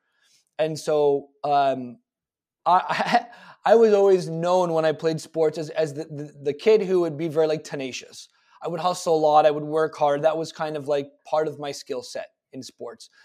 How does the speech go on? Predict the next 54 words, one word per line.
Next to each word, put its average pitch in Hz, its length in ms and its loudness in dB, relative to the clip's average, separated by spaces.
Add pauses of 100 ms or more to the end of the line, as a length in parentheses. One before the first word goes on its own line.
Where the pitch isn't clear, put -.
(380)
And 156 120 -6
so 165 160 2
my 160 160 0
coach 190 460 -4
pulled 165 180 -6
me 147 100 -6
aside, 175 340 0
who 151 40 -4
was, 147 160 -6
who 151 100 -8
was 139 120 -6
a 135 60 -8
friend 147 300 -6
of, 135 200 -4
uh, 123 240 0
who 131 60 -12
was 156 100 -6
the 156 80 -2
father 151 360 2
of, 139 120 -6
of 127 240 -8
a 131 60 -14
friend 196 240 -8
of 147 120 -10
mine. 131 320 -6 (580)
Uh, 131 640 -4 (560)
and 147 260 -8
he 175 180 -12
said 160 260 -4
to 156 100 -12
me, 156 160 -6
like, 143 260 -2
"This 160 160 -6
kid's, 151 300 -8
this 165 160 -8
kid's - 220 -6
sitting 170 140 -6
on 156 120 -2
a - 20 -6
yellow 143 280 -2
card, 147 280 0
which 139 200 -8
means, 147 140 -8
like, 147 100 -2
one 151 300 -4
more 147 200 -2
bad 135 300 -4
foul 156 380 2
and 135 100 -10
he's 147 140 -8
out 135 120 -2
of 120 60 -10
the 123 80 -12
game. 135 500 -6